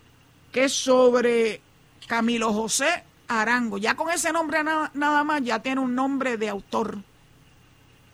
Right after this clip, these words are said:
Fue galardonado en el certamen literario Sentipensar los Derechos Humanos, que es un proyecto de la Universidad de Puerto Rico donde él obtuvo,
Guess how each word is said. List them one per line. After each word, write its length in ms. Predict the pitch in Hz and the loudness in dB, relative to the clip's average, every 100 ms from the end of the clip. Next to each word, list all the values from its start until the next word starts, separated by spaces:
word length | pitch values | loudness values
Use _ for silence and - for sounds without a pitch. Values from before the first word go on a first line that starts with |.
| _ - - - | _ -20 -20 -10
Fue 160 | - 254 | -2 2
galardonado 880 | 277 294 285 294 320 302 240 240 - | 4 4 4 4 2 2 2 0 -4
en 120 | - 214 | -8 -4
el 100 | 214 | -4
certamen 520 | 214 - 226 247 277 | -4 -4 -4 -2 -2
literario 760 | 269 262 262 277 254 214 214 - _ _ _ _ _ - | -4 -4 0 0 0 -2 -4 -8 _ _ _ _ _ -10
Sentipensar 960 | - 269 240 - 254 240 233 - 277 | -2 0 0 -2 -6 -4 -2 -2 -2
los 180 | 294 285 | -2 -4
Derechos 320 | 226 247 262 262 | -4 -4 0 0
Humanos, 600 | 262 285 277 226 220 - _ _ _ _ _ _ _ _ | 0 0 0 -2 -6 -10 _ _ _ _ _ _ _ _
que 100 | - | -6
es 60 | 208 | 2
un 200 | 226 240 | 2 2
proyecto 380 | 226 254 269 254 | 0 0 -2 -2
de 40 | |
la 20 | 240 | -4
Universidad 380 | 214 196 196 | -4 -6 -6
de 60 | 208 | -4
Puerto 260 | 240 247 254 | -4 -2 -2
Rico 240 | 285 254 | -2 0
donde 460 | 262 233 208 208 254 | 0 0 -4 -4 -2
él 80 | 277 | -2
obtuvo, 560 | - - 320 254 233 | -4 -2 0 2 0